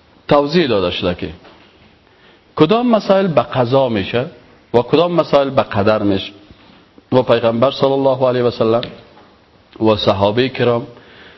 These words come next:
اونا قرآن که فهمیدن، بر ما تشریح کردن که از اینی مقصد اینی مطلب هست. وقتی این مطلب خواندی، مقصدش اینی هست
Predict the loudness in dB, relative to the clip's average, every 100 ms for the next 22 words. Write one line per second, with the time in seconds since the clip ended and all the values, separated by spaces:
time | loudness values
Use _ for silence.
0 | -20 _ _ _ 0 2 2 0 -2 2
1 | 2 2 0 0 0 2 0 2 2 2
2 | 0 0 -2 -2 -2 0 2 2 0 0
3 | -2 -4 -12 -20 -20 -20 -20 -20 _ _
4 | _ _ -20 _ _ _ _ -2 0 0
5 | 2 2 2 0 0 -2 -4 -2 0 2
6 | 2 2 0 0 -4 -14 -16 -20 -20 -20
7 | -20 _ _ -20 _ _ _ _ _ _
8 | -14 -6 -2 0 0 2 2 2 0 0
9 | 0 0 -2 0 -2 0 -2 -2 -6 -2
10 | 0 0 -4 -8 -18